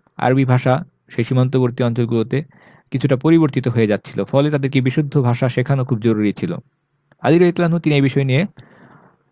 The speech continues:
চিন্তিত ছিলেন এবং তার একজন সাথী আবুল আসওয়াদ আদ-দুয়ালি, তাকে তিনি এই বিষয়ে দায়িত্ব প্রদান করেছিলেন যে, "তুমি আরবি ভাষার কিছু নিয়ম কানুন ঠিক করবে, যেটাকে আমরা বর্তমানে ব্যাকরণ বলে থাকি।"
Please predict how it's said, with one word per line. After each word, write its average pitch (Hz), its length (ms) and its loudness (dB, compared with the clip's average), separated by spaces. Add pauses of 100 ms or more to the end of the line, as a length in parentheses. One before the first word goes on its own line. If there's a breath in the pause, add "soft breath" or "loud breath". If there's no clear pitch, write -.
(140)
চিন্তিত 175 280 2
ছিলেন 117 380 0 (360)
এবং 123 480 0 (760 soft breath)
তার 127 160 4
একজন 131 440 2
সাথী 139 360 0 (920 soft breath)
আবুল 135 340 2 (160)
আসওয়াদ 143 400 0
আদ-দুয়ালি, 127 680 2 (880 soft breath)
তাকে 156 240 0
তিনি 151 180 2
এই 135 60 4
বিষয়ে 127 240 2
দায়িত্ব 113 320 0
প্রদান 104 200 -2
করেছিলেন 90 520 -4 (440)
যে, 117 300 2
"তুমি 120 260 0
আরবি 120 320 2
ভাষার 123 280 2
কিছু 120 200 -4
নিয়ম 131 320 2
কানুন 117 260 -2
ঠিক - 180 -6
করবে, 113 300 -2
যেটাকে 123 260 0
আমরা 113 120 -2
বর্তমানে 110 480 -2 (100)
ব্যাকরণ 113 420 0
বলে 95 200 -2
থাকি।" - 260 -10